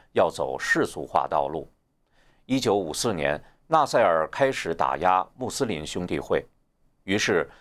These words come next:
库特布的兄弟会准备暗杀纳赛尔。计划失败，库特布被指控谋杀入狱。在监狱的头三年，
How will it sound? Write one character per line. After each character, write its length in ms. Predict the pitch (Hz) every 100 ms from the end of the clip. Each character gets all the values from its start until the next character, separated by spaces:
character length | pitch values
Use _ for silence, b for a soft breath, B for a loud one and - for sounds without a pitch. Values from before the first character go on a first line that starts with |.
| B
库 200 | - 202
特 200 | 185 190
布 160 | 165 180
的 140 | 175
兄 180 | - 175
弟 120 | 165
会 320 | 139 175 104 B B
准 220 | - 82 71
备 180 | 90 73
暗 240 | - 127 76
杀 260 | - 92
纳 200 | 92 87
赛 220 | 71 90
尔。 180 | 73 - - _ _ _ _ _
计 160 | - 185
划 180 | 165 113
失 180 | - 151
败， 280 | 175 95 - b b _
库 160 | 156
特 180 | 127 110
布 300 | 107 98 82
被 200 | 87 78
指 320 | 71 85 71
控 320 | 71 - 156 -
谋 240 | 85 85 110
杀 280 | - 139
入 240 | 135 127 78
狱。 180 | 90 - _ _ _ _ _ _ _
在 240 | 131 110
监 200 | 151 147
狱 140 | 147
的 100 | 113
头 220 | 76 - 87
三 220 | 135 131
年， 320 | 87 69 78